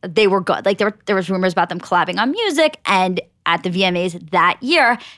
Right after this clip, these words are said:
Taylor Swift gave Kanye the award for the, the, um, Vanguard Music Video Award. So, and when Con-, and when Taylor gave it to Kanye, she said, like, she made a joke little thing. She's like, "I'm gonna let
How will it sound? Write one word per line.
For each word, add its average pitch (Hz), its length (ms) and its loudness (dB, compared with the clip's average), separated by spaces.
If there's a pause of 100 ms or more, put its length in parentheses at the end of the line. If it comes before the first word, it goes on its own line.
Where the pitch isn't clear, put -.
Taylor 208 320 2
Swift - 800 0 (320)
gave 202 420 2
Kanye 202 500 0
the 185 120 -2
award 175 320 0
for 190 140 -4
the, 175 400 0
the, 180 360 2
um, 160 300 0
Vanguard 190 560 0
Music 180 300 -2 (200)
Video 180 300 2
Award. 165 340 -8 (360)
So, 190 600 2
and 214 140 2
when 190 100 -2
Con-, - 320 -2
and 202 160 0
when 185 200 -2 (240)
Taylor 202 260 4
gave 285 220 2
it 294 80 -4
to 262 40 0
Kanye, 190 340 -2
she 202 300 -2
said, 240 380 2
like, 180 120 0
she - 180 0
made 208 160 2
a 190 40 2
joke 185 180 0
little 175 160 -4
thing. 131 120 -12
She's - 140 -8
like, 175 120 -2
"I'm 160 140 0
gonna 233 120 2
let 247 200 2